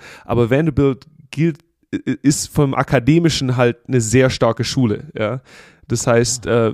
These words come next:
Speaker 1: Vanderbilt ist so ein bisschen, man, man sagt auch das Harvard in den
Speaker 2: Ah.
Speaker 1: Südstaaten, ja, also
Speaker 2: Aha.
Speaker 1: echt, äh, die Vanderbilt Commodores, ja, für, für so eine Universität, gesponsert von dieser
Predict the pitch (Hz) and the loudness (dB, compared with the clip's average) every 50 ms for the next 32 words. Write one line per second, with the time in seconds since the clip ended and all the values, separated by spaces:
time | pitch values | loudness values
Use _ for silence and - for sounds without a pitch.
0 | - - 139 139 147 151 139 117 143 135 123 - - 135 131 143 143 - 135 127 | -2 0 0 2 2 2 2 2 0 0 0 2 0 2 2 2 0 0 0 0
1 | 123 120 - - - 117 117 - - - - 120 120 117 120 123 - 120 113 - | 0 -2 -6 -8 -10 -12 -12 -12 -18 -16 -14 -12 -6 -6 -6 -6 -6 -10 -14 -12
2 | 127 113 107 - - - - 127 131 139 127 117 127 123 123 123 - - - _ | -12 -12 -12 -12 -12 -4 0 0 0 0 0 0 0 0 0 -2 -6 -12 -18 _
3 | _ _ _ _ _ _ _ _ _ _ _ _ _ _ _ - 123 120 117 - | _ _ _ _ _ _ _ _ _ _ _ _ _ _ _ -6 -2 -2 0 0
4 | - - 139 147 - - - - 127 120 120 120 - - 131 131 131 135 - 113 | 2 2 0 0 0 -4 -2 0 2 2 2 2 0 -4 -6 -6 -6 -8 -6 -2
5 | 110 113 117 120 120 117 107 117 110 127 131 - - - - - 123 110 110 113 | 0 2 2 4 2 2 0 0 0 0 0 -2 -6 -6 -4 -4 -2 -2 -2 0
6 | 131 131 135 139 113 127 123 - - - 139 127 131 127 123 127 127 123 123 127 | 0 2 2 2 2 0 0 0 -2 -4 -2 0 0 0 0 0 0 0 -2 -4
7 | 123 - - 104 117 123 120 - 117 113 107 113 _ _ - 123 120 120 120 - | -6 -8 -8 -6 -6 -6 -8 -10 -16 -18 -18 -20 _ _ -18 -14 -12 -12 -12 -10
8 | - 143 131 117 127 120 113 - - 139 127 123 127 123 - 127 - - - 123 | -8 -8 -4 -4 -4 -4 -4 -8 -8 -4 -4 -4 -4 -4 -6 -10 -10 -8 -8 -8
9 | 127 117 120 117 - 127 123 117 113 117 113 | -6 -6 -6 -8 -8 -8 -8 -6 -4 -4 -4